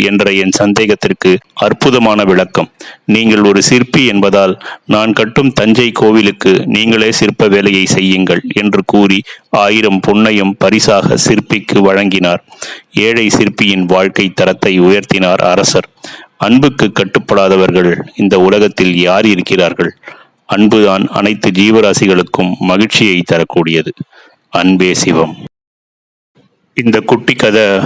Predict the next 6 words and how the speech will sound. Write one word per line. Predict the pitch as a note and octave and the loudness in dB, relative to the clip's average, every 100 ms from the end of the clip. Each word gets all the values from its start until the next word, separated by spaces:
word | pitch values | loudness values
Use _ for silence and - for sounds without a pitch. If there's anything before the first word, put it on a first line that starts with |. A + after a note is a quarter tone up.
| - | -4
உங்களுக்கு | A#2+ A2+ G#2 G2+ | -2 0 0 0
பிடிச்சிருக்கும்னு | A2+ A#2+ A2+ A#2 A2 | 0 0 0 0 0
நினைக்கிறேன். | G#2 G2 F#2+ F#2+ G#2+ - | -2 -2 -2 -2 -4 -6
பிடிச்சிருந்தா | - A2 A#2+ G#2 G#2 G2+ F#2+ G2+ | -4 -2 0 2 2 2 0 -2
லைக் | A#2 G#2+ A2 | -2 -2 -2
பண்ணுங்க, | A#2 G#2+ G#2 | -2 0 0